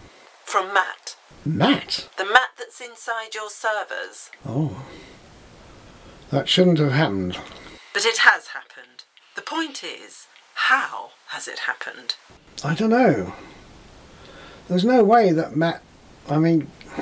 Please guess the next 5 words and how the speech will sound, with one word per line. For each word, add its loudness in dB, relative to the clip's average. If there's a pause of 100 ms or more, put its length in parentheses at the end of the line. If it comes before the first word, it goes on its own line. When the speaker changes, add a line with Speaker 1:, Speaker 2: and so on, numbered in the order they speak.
(600)
Speaker 2:
the -2
mind -2
upload 0
could, -4 (340)
oh. -2